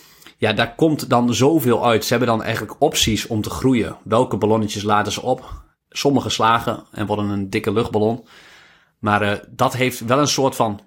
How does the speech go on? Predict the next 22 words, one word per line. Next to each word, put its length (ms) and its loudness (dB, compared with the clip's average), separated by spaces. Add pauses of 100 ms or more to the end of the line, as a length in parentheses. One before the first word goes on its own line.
(140)
waarde. 600 2 (160)
En 120 -2
als 120 0
je 60 -4
het 140 -12 (300)
heel 180 0
concreet 440 0
maakt, 380 0 (360)
dan, 240 -2
en 120 0
bij 160 2
Alphabet 440 0
van 140 -6
Google, 340 -2
die 80 -8
spenderen 720 0
vijf 280 0
miljard 720 0 (400)
per 200 0
kwartaal, 600 0
eh, 220 -4
eh, 60 -8